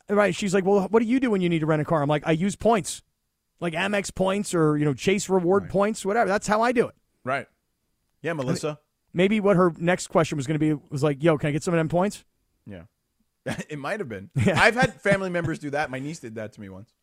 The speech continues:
Speaker 2: She, she ate you up for points?
Speaker 1: For hotel points. And I did
Speaker 2: Mm-hmm.
Speaker 1: it. And I was just like, 'cause, uh, now it was an emergency situation. So my sister called me crying. And my sister never does that. 'Cause my sister's a tough, you-know-what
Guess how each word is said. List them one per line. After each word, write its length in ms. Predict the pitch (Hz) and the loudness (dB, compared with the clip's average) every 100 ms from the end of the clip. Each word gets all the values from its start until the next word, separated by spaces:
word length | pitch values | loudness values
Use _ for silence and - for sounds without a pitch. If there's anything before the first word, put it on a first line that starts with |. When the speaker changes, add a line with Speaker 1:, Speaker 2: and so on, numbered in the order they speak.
| _ | _
Speaker 2:
She, 260 | - 151 143 | -8 -4 -4
she 140 | 113 151 | -2 0
ate 140 | 151 | 2
you 100 | 151 | 2
up 80 | 151 | 0
for 100 | 156 | -2
points? 380 | 160 160 180 - _ | -2 -2 -2 -8 _
Speaker 1:
For 240 | 175 170 | 0 0
hotel 320 | 147 147 170 | 0 -2 -2
points. 320 | 185 120 92 - | -2 -6 -14 -12
And 140 | 127 | -4
I 80 | 143 | -2
did 200 | 131 - | -2 -2
Speaker 2:
Mm-hmm. 40 | |
Speaker 1:
it. 80 | 131 123 | -4 -8
And 60 | |
I 40 | 127 | -10
was 120 | 127 | -10
just 180 | - - | -14 -6
like, 300 | 135 123 113 _ _ _ | -4 -4 -6 _ _ _
'cause, 200 | 143 143 - | -12 -12 -16
uh, 80 | 180 _ | -16 _
now 280 | 190 180 180 | 0 0 2
it 80 | |
was 160 | 190 180 | 0 0
an 80 | 180 | 0
emergency 480 | 170 196 175 151 151 | 2 0 0 -10 -10
situation. 600 | 147 135 131 123 110 101 | -8 -6 -4 -4 -8 -10
So 100 | 147 | -8
my 140 | 143 | -6
sister 360 | 131 196 - 170 | -6 -10 -8 -8
called 240 | 160 143 | -4 -4
me 120 | 131 | -4
crying. 500 | 117 131 113 98 90 - _ _ _ _ - | -10 -8 -6 -8 -14 -20 _ _ _ _ -10
And 160 | 135 | -8
my 100 | 143 | -6
sister 240 | 151 175 151 | -6 -8 -8
never 460 | 131 135 135 120 | -4 -2 -2 -2
does 240 | 107 98 98 | -4 -8 -10
that. 240 | 151 69 _ _ _ _ - | -18 -20 _ _ _ _ -14
'Cause 120 | 131 | -6
my 160 | 160 | -4
sister's 340 | 196 202 160 147 | -2 -6 -8 -8
a 80 | 127 | -6
tough, 460 | 147 143 - _ _ _ | -4 -6 -6 _ _ _
you-know-what 500 | 127 117 107 101 | -8 -6 -6 -8